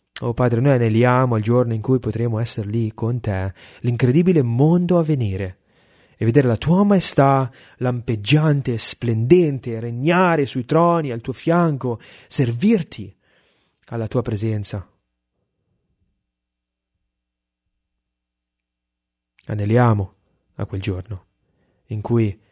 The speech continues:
ci incontreremo ed avremo comunione con i santi delle epoche passate e ci raduneremo con tutti i redenti.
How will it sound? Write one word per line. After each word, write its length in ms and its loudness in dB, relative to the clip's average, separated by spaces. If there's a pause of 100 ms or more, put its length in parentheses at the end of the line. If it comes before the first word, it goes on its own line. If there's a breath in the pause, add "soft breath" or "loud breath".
(100)
ci 120 -8
incontreremo 720 2
ed 80 -4
avremo 260 0
comunione 540 2
con 160 -6
i 40 -4
santi 400 -2
delle 180 0
epoche 240 -2
passate 540 -4 (520 soft breath)
e 100 -6
ci 400 -4
raduneremo 600 4
con 160 -4
tutti 260 4
i 40 6
redenti. 460 0